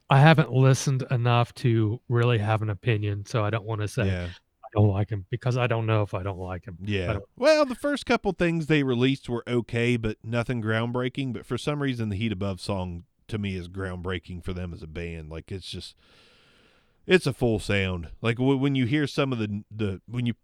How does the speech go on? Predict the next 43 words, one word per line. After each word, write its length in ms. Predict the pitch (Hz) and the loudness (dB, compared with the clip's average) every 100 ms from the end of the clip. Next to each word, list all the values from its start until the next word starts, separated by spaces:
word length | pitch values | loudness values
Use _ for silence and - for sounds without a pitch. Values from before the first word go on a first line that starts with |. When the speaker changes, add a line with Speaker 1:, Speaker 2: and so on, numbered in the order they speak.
| - | -8
Speaker 2:
pop 280 | 160 165 165 | -4 -2 0
on 100 | 139 | 0
a 60 | |
pair 240 | 113 135 131 | 0 0 0
of 60 | |
good 140 | 127 113 | 0 0
headphones 520 | 120 117 117 117 113 | 0 -2 -2 -2 -4
and 160 | 107 104 | -8 -8
you 100 | 101 | -6
listen 280 | 110 - 120 | -6 -6 -4
to 40 | |
that 200 | 110 107 - - | -4 -4 -8 -16
song, 720 | - 120 113 120 104 90 82 _ _ _ _ _ | -6 -2 0 0 -2 -4 -12 _ _ _ _ _
there's 160 | 123 120 | 0 4
Speaker 1:
Oh, 120 | 117 | 4
yeah. 140 | 107 104 | 4 6
Speaker 2:
so 320 | 135 127 110 | 6 6 2
much 480 | 101 113 117 - - _ _ _ _ _ _ 107 | 2 2 2 -2 -16 _ _ _ _ _ _ -2
element 540 | 123 120 110 104 95 - | 0 2 2 0 -4 -8
of 220 | 101 - | -10 -10
classic 560 | - 113 113 - 98 - | -4 -2 -2 -4 -10 -4
rock 380 | 101 98 - | 0 0 -2
and 120 | 90 87 | -10 -12
so 420 | - 123 120 117 | -2 2 2 2
many 460 | 104 101 113 107 98 | 0 0 0 0 -2
layers, 720 | 92 104 107 107 98 90 - | -2 0 2 2 0 -4 -6
kinda 200 | 104 98 | -4 -4
like 180 | 92 107 | -4 -4
what 120 | 104 | -4
I 20 | |
was 80 | 92 | -4
talking 260 | 107 104 98 | -4 -2 -2
about 180 | 101 | -4
with 80 | 92 | -6
The 80 | 87 | -10
Getaway 360 | 95 107 101 95 | -6 -4 -2 -4
and 80 | 90 | -8
the 40 | |
Chili 280 | - 101 101 | -12 -10 -8
Peppers, 400 | 95 92 92 85 | -8 -8 -8 -8
that 120 | 98 | -6
it 140 | 90 - | -8 -8
just 300 | 95 - | -10 -10